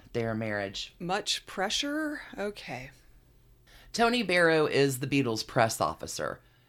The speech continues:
Speaker 1: and he will describe Maureen this way.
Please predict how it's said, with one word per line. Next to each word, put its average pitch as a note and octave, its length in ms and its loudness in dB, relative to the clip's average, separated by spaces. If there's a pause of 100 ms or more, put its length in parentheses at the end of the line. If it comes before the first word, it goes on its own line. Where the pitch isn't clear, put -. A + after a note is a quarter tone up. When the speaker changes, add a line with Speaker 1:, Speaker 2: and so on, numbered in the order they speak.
Speaker 1:
and D3 140 0
he F3+ 160 0
will F3+ 180 0
describe C3+ 600 2
Maureen A2+ 500 0
this G2 260 -6
way. - 260 -6